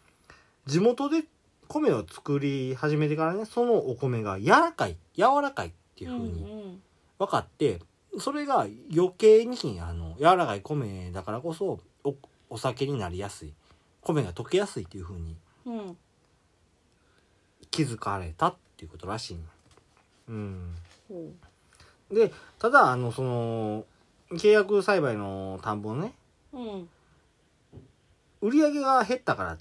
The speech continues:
Speaker 1: つって、さ、あの、次の年の作付面積を減らすっていうことは絶対しやん。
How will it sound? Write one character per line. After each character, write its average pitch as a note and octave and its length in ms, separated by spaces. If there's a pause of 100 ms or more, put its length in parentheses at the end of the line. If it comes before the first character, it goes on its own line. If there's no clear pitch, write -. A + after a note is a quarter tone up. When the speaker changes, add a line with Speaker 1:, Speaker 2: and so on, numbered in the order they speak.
Speaker 1:
つ - 160
っ - 20
て、 A2 360
さ、 G#2 160
あ G#2 40
の、 G2 300
次 E3 200
の D#3 100
年 F2+ 640
の D#3 160
作 D3 240
付 - 180
面 C3 160
積 E2+ 280
を F#2 40
減 C3+ 120
ら D3 80
す D3 140
っ - 20
て - 160
い E2+ 40
う D#2+ 40
こ D#2+ 80
と D#2 100
は D2 140
絶 A2 180
対 G2 100
し - 160
や A#2 100
ん。 D#2+ 140